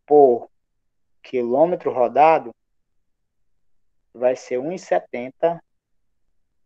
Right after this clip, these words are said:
e cinco, ok? Ele pede pra eu escrever, é, a expressão, qual a expressão que permite calcular uma determinada corrida qualquer,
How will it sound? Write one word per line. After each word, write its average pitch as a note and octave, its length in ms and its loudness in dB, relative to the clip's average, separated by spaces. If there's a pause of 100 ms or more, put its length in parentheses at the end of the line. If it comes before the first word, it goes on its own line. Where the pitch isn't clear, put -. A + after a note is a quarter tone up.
(140)
e D3 40 -18
cinco, - 560 -20 (520)
ok? E3+ 480 2 (1500)
Ele C#3 220 -4
pede D3 320 2
pra C#3+ 180 -2
eu C#3+ 300 -2 (140)
escrever, C#3+ 840 -8 (760)
é, A#2+ 280 -2
a B2 140 -6
expressão, C3 500 -12
qual D3 180 0
a - 20 4
expressão C#3 400 -6
que C3+ 100 -20
permite C3+ 340 -14
calcular C3 560 -6 (680)
uma C3+ 180 -8
determinada C3 640 -6
corrida B2+ 440 -6
qualquer, C3 560 -6